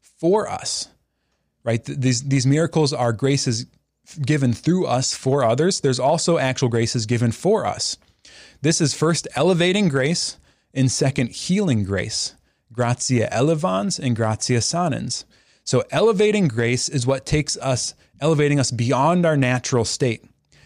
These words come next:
These are th-, specifically the theological virtues of faith, hope, and love,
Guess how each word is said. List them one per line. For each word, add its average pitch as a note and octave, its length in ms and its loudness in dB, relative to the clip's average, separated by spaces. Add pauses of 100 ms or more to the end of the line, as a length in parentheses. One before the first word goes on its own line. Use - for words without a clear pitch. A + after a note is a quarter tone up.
(160)
These D#3 260 2 (160)
are B2 120 0
th-, C#3+ 200 -8
specifically C3+ 560 -2
the A#2 100 2
theological D3+ 680 2
virtues A#2 420 0
of G#2 80 -2
faith, C#3+ 460 -2 (380)
hope, C3 360 -2 (100)
and A2 140 -2
love, G2+ 400 -2